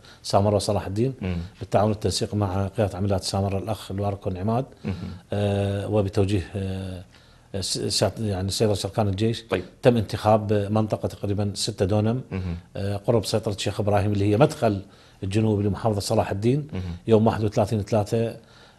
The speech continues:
Speaker 1: آه، راح إن شاء الله تتجمع بها كل المقاتلين المجازين،
Speaker 2: مم.
Speaker 1: الجيش والشرطة والحشد و، آه، الموظفين، آه، راح نجمعهم، والسيد المحافظ حقيقة أسندها
Speaker 2: مهم.
Speaker 1: بعشر كرفانات ومولد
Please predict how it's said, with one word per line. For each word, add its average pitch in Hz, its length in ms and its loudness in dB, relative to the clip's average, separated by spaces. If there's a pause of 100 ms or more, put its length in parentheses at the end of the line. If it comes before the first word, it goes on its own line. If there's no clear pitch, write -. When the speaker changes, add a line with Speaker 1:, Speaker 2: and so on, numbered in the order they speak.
(140)
Speaker 1:
آه، 95 260 -2
راح 98 120 2
إن 92 60 -4
شاء 107 160 0
الله 101 100 2
تتجمع 107 380 0
بها 104 180 2
كل 123 240 2
المقاتلين 107 640 2
المجازين، 107 600 4 (120)
Speaker 2:
مم. 92 80 -6 (420)
Speaker 1:
الجيش 104 440 2
والشرطة 113 380 0
والحشد 104 520 2
و، 95 100 -2 (800)
آه، 95 200 -6 (140)
الموظفين، 110 840 2 (560)
آه، 101 240 -2
راح 104 180 2
نجمعهم، 110 500 2
والسيد 107 460 2
المحافظ 98 380 0
حقيقة 107 400 -6
أسندها 98 500 0 (160)
Speaker 2:
مهم. 95 320 -2
Speaker 1:
بعشر 104 520 -4
كرفانات 110 640 0
ومولد 113 460 2